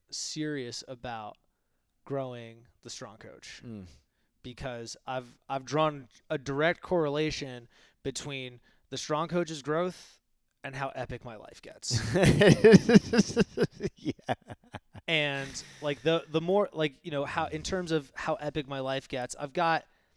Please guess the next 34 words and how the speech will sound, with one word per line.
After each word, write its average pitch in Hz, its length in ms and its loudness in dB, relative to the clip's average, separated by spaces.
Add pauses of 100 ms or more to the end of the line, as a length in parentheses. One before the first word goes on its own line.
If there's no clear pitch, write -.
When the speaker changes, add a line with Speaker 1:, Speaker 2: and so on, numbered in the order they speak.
(520)
Speaker 1:
like, 143 280 -8 (800)
broad 180 280 4
stroke 196 500 -4 (220)
ideas. 180 680 -6 (640)
I 165 80 -2
don't 180 200 0
feel 165 200 -2
the 143 140 -6
need 143 300 -10
to, 127 300 -4
like, 120 200 -12 (280)
chip - 240 -4
those 135 240 -4
down 131 200 -4
and 120 80 -14
I'm 117 100 -18
gonna 117 140 -14
do 117 120 -16
this, 131 280 -6
this, - 320 -10
this, - 300 -8
this, - 340 -10
this 123 260 -8
exactly 117 480 -12
like 107 260 -20
this. - 260 -12 (240)
So 139 380 0 (520)
by 151 160 0
focusing 170 680 -4
then 131 180 -10
on 123 320 -12
the 113 60 -14
Strong 139 340 -6
Coach, 120 260 -14